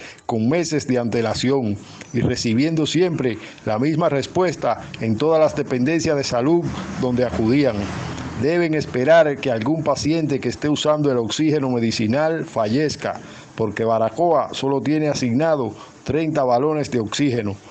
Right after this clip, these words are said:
y en estos momentos están todos ocupados. Respuesta que también recibieron en la Dirección de Farmacias, en la Dirección Municipal de Salud, en el Poder y en el Poder Popular, pues en la sede del Partido Comunista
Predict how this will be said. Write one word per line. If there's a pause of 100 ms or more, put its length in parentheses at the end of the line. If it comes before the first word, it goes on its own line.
(160)
y
en
estos
momentos (100)
están
todos
ocupados. (440)
Respuesta
que
también
recibieron
en
la
Dirección
de
Farmacias, (300)
en
la
Dirección
Municipal
de
Salud, (420)
en
el
Poder
y
en
el
Poder
Popular, (1120)
pues
en
la
sede
del
Partido
Comunista